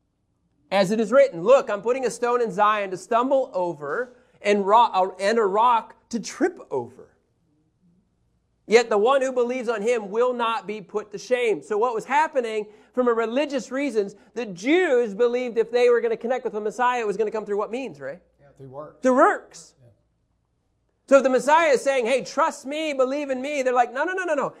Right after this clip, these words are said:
Speaker 1: That's not what we've known forever." Romans ten, where Ray wanted to go earlier, Romans ten, one through four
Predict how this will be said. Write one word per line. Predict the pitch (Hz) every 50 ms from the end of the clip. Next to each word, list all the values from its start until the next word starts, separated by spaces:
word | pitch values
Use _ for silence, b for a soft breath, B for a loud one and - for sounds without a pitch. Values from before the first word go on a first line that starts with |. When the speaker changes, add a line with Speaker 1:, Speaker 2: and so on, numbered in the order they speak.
| B B B
Speaker 1:
That's | 165 214 247 302 320 311 -
not | 302 294 277 247
what | 247 262 240 233
we've | 240 247 220 190
known | 226 233 247 285 320 302 262 202
forever." | 190 - 233 233 247 311 370 392 427 440 370 - - _ _ _ _ _ _ _ _ _ _ _ _ _ _ _ _ _ _ _ _ _ _ _ _ _ _ _ _ - - -
Romans | 226 262 269 269 - -
ten, | - 262 285 294 285 254
where | 233 220
Ray | 220 233 240 233
wanted | 233 240 240 240
to | 226 214
go | 233 233
earlier, | 240 254 269 254 233 220
Romans | 202 226 233 240 220 190
ten, | - - 247 254 240 226
one | 220 233 240 -
through | 240 226
four | - 233 247 247 220